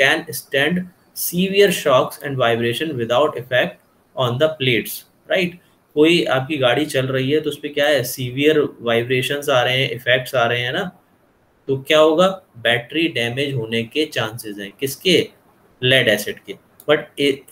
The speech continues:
आप alkaline battery use करेंगे तो ये ज़्यादा shock bear कर सकती है, Right, Driving के दौरान। ठीक, तो it has the ability to withstand overcharging and rapid discharging।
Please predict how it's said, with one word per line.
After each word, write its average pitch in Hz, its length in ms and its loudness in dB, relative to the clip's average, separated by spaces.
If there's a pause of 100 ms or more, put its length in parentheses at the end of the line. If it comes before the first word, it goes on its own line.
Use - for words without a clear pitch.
(140)
आप 135 260 2
alkaline 123 460 0
battery 151 320 2
use 156 240 0
करेंगे 156 440 0
तो 170 160 -8
ये 139 480 0
ज़्यादा 127 560 0
shock 127 460 -2
bear 113 260 -2
कर 104 180 -10
सकती - 520 -20
है, - 60 -20 (280)
Right, 175 400 2
Driving 120 480 2
के 135 100 0
दौरान। 104 340 -6 (560)
ठीक, 175 240 -2 (1160)
तो - 80 -6
it 170 220 4
has 175 140 6
the 170 160 4
ability 143 580 4
to 156 200 0
withstand 139 680 0
overcharging 143 680 4
and 143 160 -4
rapid 113 300 -2
discharging। 113 520 -6